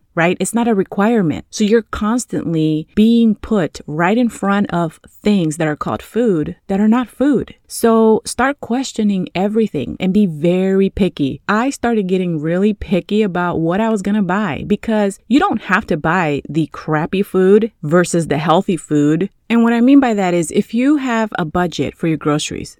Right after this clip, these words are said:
right, and you can't afford to just change everything and start buying organic and start buying all of the healthier things because they cost more,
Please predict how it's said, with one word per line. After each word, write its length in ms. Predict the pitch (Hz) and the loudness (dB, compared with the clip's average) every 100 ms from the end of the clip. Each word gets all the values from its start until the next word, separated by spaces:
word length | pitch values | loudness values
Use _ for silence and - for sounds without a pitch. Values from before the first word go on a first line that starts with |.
| - | -6
right, 260 | 139 147 - | -2 -2 -2
and 140 | 170 | 0
you 120 | 190 | 0
can't 260 | 214 247 240 | 0 -2 -2
afford 400 | 226 196 185 180 | -2 -2 0 -2
to 120 | - | -4
just 240 | 160 160 - | -4 -4 -4
change 260 | 180 175 - | -2 -2 -2
everything 460 | 151 160 - 151 | -4 -4 2 2
and 100 | 143 | 2
start 220 | - 151 | 0 -4
buying 240 | 160 170 180 | -2 -2 -2
organic 500 | 185 165 160 160 156 | -2 -2 -2 -2 -2
and 120 | 139 | -6
start 180 | 156 143 | -4 -2
buying 240 | 156 160 | 0 -2
all 240 | - 156 190 | -2 -2 -2
of 80 | |
the 80 | 185 | 0
healthier 380 | 180 170 180 165 | -2 -2 -2 -4
things 260 | - 147 156 | 0 0 0
because 300 | 147 170 151 | -4 -6 -4
they 120 | 147 | -4
cost 420 | - 131 147 - | -4 -6 -6 -4
more, 220 | 185 208 | -2 -2